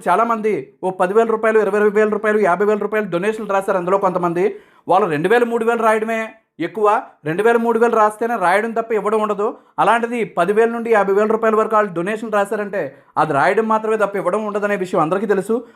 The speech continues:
అలా రూపాయి ఖర్చు లేకుండా హీరోలు అయిపోదామనే ఆలోచనతో వాళ్ళు ఉన్నారు. అలాంటిది కోట్లాది రూపాయలు ఇబ్బంది పడిపోతూ మేము ఎంత హీరోలు అయిపోవాలి, వాళ్ళు మా స్థలంలో నిర్మించిన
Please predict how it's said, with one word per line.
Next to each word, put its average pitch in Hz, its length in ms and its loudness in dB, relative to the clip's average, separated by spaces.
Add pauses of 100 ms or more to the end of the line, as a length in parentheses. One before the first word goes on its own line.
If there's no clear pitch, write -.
(200)
అలా 208 180 2 (160)
రూపాయి 214 300 -4
ఖర్చు 214 240 -6
లేకుండా 226 340 -2 (440)
హీరోలు 240 300 2
అయిపోదామనే 233 520 0
ఆలోచనతో 233 420 0
వాళ్ళు 208 180 0
ఉన్నారు. 196 240 0 (400)
అలాంటిది 220 420 0 (380)
కోట్లాది 226 480 2
రూపాయలు 240 300 0
ఇబ్బంది 226 260 -4
పడిపోతూ 226 360 -2 (440)
మేము 190 180 2
ఎంత 208 220 0
హీరోలు 233 240 4
అయిపోవాలి, 214 400 2 (400)
వాళ్ళు 202 340 0 (480)
మా 160 240 4
స్థలంలో 233 420 2
నిర్మించిన 233 400 -2